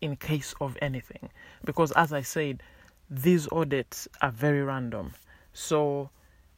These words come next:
if you're able to have a paper trail, then you know that you can protect yourself and you can support the payment, and you'll not have to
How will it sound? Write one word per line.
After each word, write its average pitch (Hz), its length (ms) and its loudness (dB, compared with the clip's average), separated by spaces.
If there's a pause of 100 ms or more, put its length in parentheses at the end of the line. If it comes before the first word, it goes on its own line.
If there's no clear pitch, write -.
(140)
if - 220 -2
you're 185 320 8
able 151 400 4
to 139 440 -4
have 175 160 0
a 151 80 0
paper 147 240 0
trail, 131 420 -4 (420)
then 165 280 2
you 151 140 0
know 147 320 0
that 135 400 -4 (920)
you 160 200 2
can 156 300 2 (260)
protect - 400 -4
yourself 170 460 0
and 139 100 0
you 139 80 -8
can 143 300 -4 (180)
support 180 420 -4
the 147 120 -4
payment, 147 600 -4
and 143 460 -2 (460)
you'll 156 200 2
not 170 220 0
have - 360 -2
to 135 300 -4